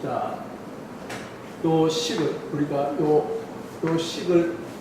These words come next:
사용하면 되겠죠. 자, 바깥쪽에서, 바깥쪽의 에너지, 자, 음, 여기 N, 요 주양자 수입니다. 그것이 마이너스, 자,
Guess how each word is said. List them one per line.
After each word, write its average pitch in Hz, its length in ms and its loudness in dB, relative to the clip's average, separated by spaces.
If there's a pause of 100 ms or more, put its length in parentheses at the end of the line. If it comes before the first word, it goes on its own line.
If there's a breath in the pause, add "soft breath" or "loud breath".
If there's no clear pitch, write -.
(300)
사용하면 139 720 4
되겠죠. - 720 0 (340)
자, - 300 -4 (600)
바깥쪽에서, 208 760 6 (680)
바깥쪽의 196 680 8
에너지, 160 400 8 (380)
자, - 440 0 (140)
음, 147 160 2 (480)
여기 147 260 4 (120)
N, 185 520 6 (1200)
요 147 220 0
주양자 202 560 8
수입니다. - 480 -2 (500)
그것이 147 220 0 (260)
마이너스, 190 1200 6 (1400)
자, - 100 -6